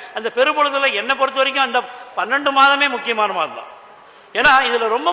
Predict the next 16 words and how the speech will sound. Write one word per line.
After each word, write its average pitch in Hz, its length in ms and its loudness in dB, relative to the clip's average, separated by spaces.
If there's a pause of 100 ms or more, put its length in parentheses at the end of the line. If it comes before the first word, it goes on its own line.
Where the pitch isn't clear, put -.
முக்கியம் 233 380 -6 (420)
காலம். 226 340 4 (1000)
நீங்க 226 180 -6 (160)
இந்த 208 200 -6
மனி-, 226 240 -2
ஒரு 202 120 -6
மனித 277 320 -2
நாகரிகத்துக்கு 247 520 0
என்ன 262 120 0
காரணம்? 170 400 -2 (1160)
தாவரங்களை 190 560 0
பார்க்கறான், 233 420 0 (380)
பயிர் 202 320 -6
செய்யறான், 226 360 -2 (380)
பயிர் 247 300 -4
தொழில். 175 200 -6